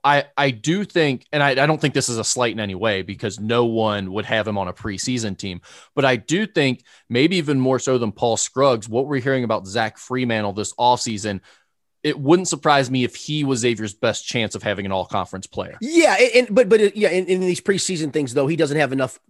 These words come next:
Speaker 2: pedigree.
Speaker 1: Cachet, yeah.
Speaker 2: Yeah, and cachet to, to make that selection. Yeah, right.
Speaker 1: To-, totally agree. All
Speaker 2: By,
Speaker 1: right,
Speaker 2: by
Speaker 1: let's
Speaker 2: the way, by the way, before we move on, is Georgetown really that bad?
Speaker 1: Yes. Yeah.
Speaker 2: Oh,
Speaker 1: I mean,
Speaker 2: my.
Speaker 1: finally, DePaul is back. They're not picked to be last in the conference.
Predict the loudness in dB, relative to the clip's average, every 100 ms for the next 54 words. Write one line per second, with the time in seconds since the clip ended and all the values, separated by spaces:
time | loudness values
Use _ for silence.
0 | -8 0 0 2 0 0 -2 -6 _ -2
1 | 2 2 2 -2 -2 0 0 -2 -6 -4
2 | -2 -2 -6 -8 -8 -10 -10 -12 -8 -8
3 | -6 -8 -2 0 0 -2 -2 -2 -2 -6
4 | -8 -12 -14 -20 -20 -2 4 4 6 4
5 | 6 4 2 0 4 6 6 4 2 4
6 | 4 4 2 -4 _ _ _ -12 -10 -4
7 | -4 -2 0 2 4 4 4 2 -2 -4
8 | -6 _ _ _ _ _ _ _ _ -4
9 | -4 -6 -10 _ _ -2 2 2 2 0
10 | -2 2 2 4 0 -2 2 4 4 0
11 | -4 -4 -10 _ -2 2 0 0 -6 -6
12 | -4 -8 -12 -8 -4 0 0 0 -6 -6
13 | -4 -6